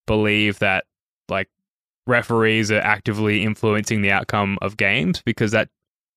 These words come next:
takes away from the enjoyment of the N B A. Sometimes, and, and I'm not saying that that's the case, and it's difficult, you know, we're not necessarily ob-, objectively looking at this 'cause we're massive Celtics fans.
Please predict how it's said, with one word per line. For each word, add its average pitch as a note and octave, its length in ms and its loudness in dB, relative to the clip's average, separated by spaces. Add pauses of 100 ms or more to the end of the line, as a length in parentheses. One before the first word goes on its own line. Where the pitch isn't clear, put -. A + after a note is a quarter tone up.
(100)
takes A#2+ 260 0
away G#2+ 340 2
from G#2 320 -2
the F#2 340 0 (180)
enjoyment G#2+ 540 0
of G2 80 -2
the G#2 120 0
N G2+ 140 0
B F#2+ 140 0
A. B2+ 280 -2 (440)
Sometimes, F3+ 680 2
and, C#3+ 140 -2
and C3+ 140 0
I'm D#3 80 2
not E3+ 140 2
saying D#3+ 220 2
that D3 60 -2
that's D3+ 200 -2
the B2+ 60 -4
case, A2+ 420 0
and B2 180 -4
it's G#2+ 380 -2 (140)
difficult, C3+ 560 0 (400)
you C#3 80 0
know, C3 100 4
we're B2+ 100 4
not C3+ 240 2
necessarily B2 600 2
ob-, G#2 80 0 (100)
objectively A#2+ 680 0
looking B2+ 280 0
at A2+ 100 0
this D3+ 180 0
'cause A2+ 160 -2
we're G#2 160 4
massive G#2+ 420 -2
Celtics A2+ 380 -2
fans. C#3+ 360 0